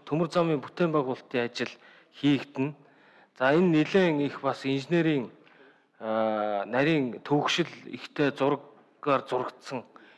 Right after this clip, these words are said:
ийм төмөр зам баригдах байгаа. Дээр нь хоёр улсын хилийн болон бусад байгууллагуудаас олон зөвшөөрлүүд гарч ирэх. За, нөгөө талдаа энэ хоёр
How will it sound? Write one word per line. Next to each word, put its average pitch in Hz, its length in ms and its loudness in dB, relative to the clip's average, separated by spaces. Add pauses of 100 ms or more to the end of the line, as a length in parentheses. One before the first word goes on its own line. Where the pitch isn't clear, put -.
(120)
ийм 143 160 0
төмөр 135 300 -4
зам 110 400 -4
баригдах 127 340 -2
байгаа. 131 280 2 (720)
Дээр 170 280 6
нь 165 80 4
хоёр 156 480 4
улсын 147 400 0 (480)
хилийн 170 800 2
болон 139 500 0 (460)
бусад - 480 -2
байгууллагуудаас 143 960 0 (240)
олон 127 320 -2
зөвшөөрлүүд 139 560 -4
гарч - 240 -8
ирэх. - 240 -8 (720)
За, 123 80 2
нөгөө 156 320 4
талдаа 147 560 2 (400)
энэ 175 240 4
хоёр 151 240 4